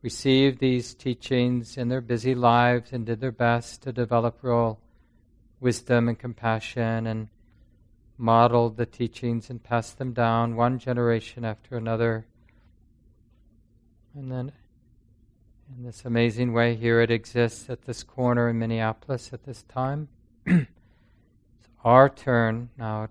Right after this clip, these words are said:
to connect with these teachings and integrate them, become independent,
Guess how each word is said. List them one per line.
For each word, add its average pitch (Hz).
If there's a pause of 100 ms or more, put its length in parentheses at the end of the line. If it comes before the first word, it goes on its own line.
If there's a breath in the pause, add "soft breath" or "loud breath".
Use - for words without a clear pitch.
(120)
to 110 (680)
connect 113
with 120
these 120
teachings 120
and 110 (720)
integrate 117
them, 117
become 123
independent, 123